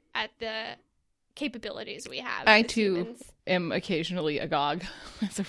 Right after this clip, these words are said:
Speaker 2: really good
Speaker 1: Yeah.
Speaker 2: way of putting it.
Speaker 1: Yeah.
Speaker 2: Especially when the first time that I came to Germany in two thousand eight, my host mother did not have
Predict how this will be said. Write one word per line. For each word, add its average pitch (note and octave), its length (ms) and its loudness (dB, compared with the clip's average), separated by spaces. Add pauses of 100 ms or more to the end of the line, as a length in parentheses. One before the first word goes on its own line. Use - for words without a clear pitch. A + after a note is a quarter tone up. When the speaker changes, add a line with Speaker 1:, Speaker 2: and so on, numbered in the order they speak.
Speaker 2:
really F3+ 140 -2
good D#3+ 120 -2
Speaker 1:
Yeah. - 60 -2
Speaker 2:
way - 80 0
of E3+ 120 -6
putting D3 240 -6
it. A2 140 -6 (580)
Speaker 1:
Yeah. D#4+ 100 -2
Speaker 2:
Especially F3 340 4
when D#3+ 320 2
the D3+ 480 2
first - 260 -4
time D3+ 220 -2
that D#3 120 -4
I D3+ 120 -2
came D3+ 260 2
to D3+ 100 4
Germany D3+ 400 8
in C#3+ 160 4 (100)
two - 120 6
thousand C#3+ 380 4
eight, D#3 340 0 (800)
my D3+ 400 4
host F3+ 400 6
mother D3+ 280 6
did E3 180 2
not D#3+ 260 6
have D#3+ 580 6